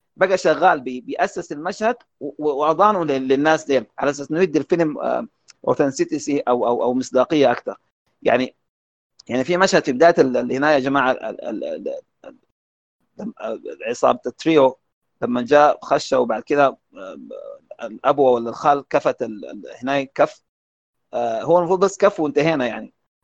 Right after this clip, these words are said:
بح-، بحكم إنه فرناندو مورايس جاي من الطبقة الوسطى، يعني بيفهم الموضوع ده، يعني المفروض يكون عاصف وقوي وتنشن والناس تسكت وكده.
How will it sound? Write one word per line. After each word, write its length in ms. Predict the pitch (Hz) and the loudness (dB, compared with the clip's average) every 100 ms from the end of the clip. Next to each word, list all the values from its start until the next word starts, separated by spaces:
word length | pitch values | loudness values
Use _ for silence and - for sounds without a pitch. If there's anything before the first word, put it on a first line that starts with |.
| _ | _
بح-، 180 | 123 135 | 0 0
بحكم 300 | 123 147 143 | 0 -4 -2
إنه 200 | 143 143 | -2 -2
فرناندو 440 | 139 143 160 160 151 | -4 -2 0 0 2
مورايس 320 | 175 196 165 | 6 6 4
جاي 100 | 190 | 0
من 80 | 160 | 2
الطبقة 340 | 190 175 147 | 2 2 0
الوسطى، 440 | 147 185 - 180 - _ _ | -2 -2 2 2 0 _ _
يعني 220 | 131 131 | -6 -6
بيفهم 460 | 120 135 165 180 151 | -8 -8 -2 -2 0
الموضوع 400 | 143 139 175 165 | -2 0 0 4
ده، 280 | 170 - - | 4 2 -6
يعني 200 | 120 113 | -10 -6
المفروض 300 | 123 120 151 | -6 -4 -6
يكون 220 | 139 156 | -2 2
عاصف 360 | 127 151 147 113 | 4 4 2 -6
وقوي 300 | 123 151 143 | -2 0 0
وتنشن 460 | 123 160 151 147 127 | -2 0 0 -2 -6
والناس 320 | 123 143 143 | -4 -4 -6
تسكت 300 | 135 - - | -12 -16 -18
وكده. 240 | - 107 | -14 -16